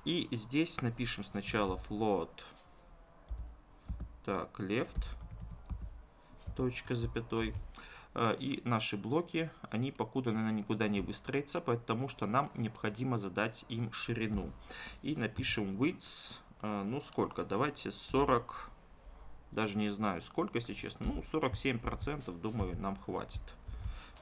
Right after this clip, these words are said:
Так, и наши блоки автоматически выстроились, но нам надо добавить, получается, им, э, отступ с правой стороны,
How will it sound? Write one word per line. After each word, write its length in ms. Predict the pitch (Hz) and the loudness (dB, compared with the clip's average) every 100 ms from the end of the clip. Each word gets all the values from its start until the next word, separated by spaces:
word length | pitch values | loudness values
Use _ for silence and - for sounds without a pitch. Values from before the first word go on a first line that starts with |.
| - | -6
Так, 160 | 90 - | -6 -4
и 160 | 120 - | -4 0
наши 300 | 120 110 107 | 0 2 0
блоки 400 | 101 165 196 - - | 2 2 2 -6 -4
автоматически 760 | 113 113 104 101 131 127 - 110 | -6 -2 0 2 0 -2 0 -2
выстроились, 540 | 98 - 143 175 185 | -2 -4 -2 0 0
но 80 | 123 | 2
нам 160 | 143 151 | 2 2
надо 180 | 117 | 0
добавить, 480 | 98 110 110 143 127 | 2 4 6 4 2
получается, 840 | - 95 101 127 127 120 - 107 101 | 0 0 2 4 4 4 2 2 2
им, 680 | - 123 123 113 104 98 - - - - - | 2 2 4 4 4 2 -4 -12 -10 -12 -6
э, 680 | 104 104 101 101 98 95 95 - | 4 6 6 6 4 4 2 4
отступ 380 | 131 123 - - - | 4 4 -4 -8 -6
с 600 | - - - 110 104 98 - | -4 -4 -2 0 0 0 -2
правой 320 | 123 107 101 | 4 6 6
стороны, 600 | - - 117 127 180 214 | 0 0 4 4 4 2